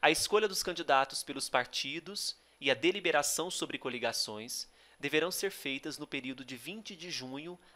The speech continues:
a cinco de agosto do ano em que se realizarem as eleições. Já marco falsa. Convenção entre os dias vinte de julho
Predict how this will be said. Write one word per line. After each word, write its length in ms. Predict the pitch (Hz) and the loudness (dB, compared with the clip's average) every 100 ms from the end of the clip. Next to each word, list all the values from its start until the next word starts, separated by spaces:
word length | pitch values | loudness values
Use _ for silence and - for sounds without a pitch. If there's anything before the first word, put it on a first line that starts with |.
| - | -4
a 120 | 147 | -2
cinco 420 | - - 185 180 | -2 -4 -8 -6
de 80 | 170 | -2
agosto 560 | 165 117 123 - 135 - - - | -2 -4 -8 -8 -10 -14 -20 -14
do 200 | 139 160 | -8 -4
ano 280 | 170 226 220 | -2 -2 -4
em 80 | 180 | -6
que 100 | - | -4
se 140 | 170 | -4
realizarem 600 | 156 156 147 - 123 123 | 0 0 0 0 0 0
as 100 | 120 | -4
eleições. 460 | 123 131 - 175 202 | -6 -8 -6 -6 0
Já 160 | 220 | 0
marco 400 | 185 170 208 - | 0 -2 -2 -4
falsa. 580 | 247 - 113 139 - - - _ _ _ _ _ _ _ _ | -4 2 4 4 -2 -6 -10 _ _ _ _ _ _ _ _
Convenção 800 | 180 208 180 165 - 151 117 104 | -2 0 0 0 2 2 2 -2
entre 280 | 143 131 131 | -4 -4 -6
os 120 | 123 | -6
dias 300 | 120 120 104 | -4 -4 -6
vinte 380 | 139 202 214 185 | -8 -8 -10 -10
de 160 | 151 | -8
julho 600 | 127 117 135 175 247 320 | -8 -6 -4 -2 0 -2